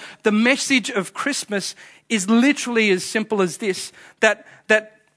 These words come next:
John is speaking to people with this frame of reference as to how the world works.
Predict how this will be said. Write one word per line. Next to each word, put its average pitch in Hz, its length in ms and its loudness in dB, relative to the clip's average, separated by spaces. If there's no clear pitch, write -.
John 202 300 2
is 226 140 0
speaking 208 500 -4
to 165 60 -2
people 226 360 -6
with 165 160 -4
this 165 140 -4
frame 240 420 0
of 160 160 -2
reference 208 460 -2
as 175 120 -8
to 165 100 -2
how 214 500 2
the 180 100 2
world 196 520 2
works. 151 680 -4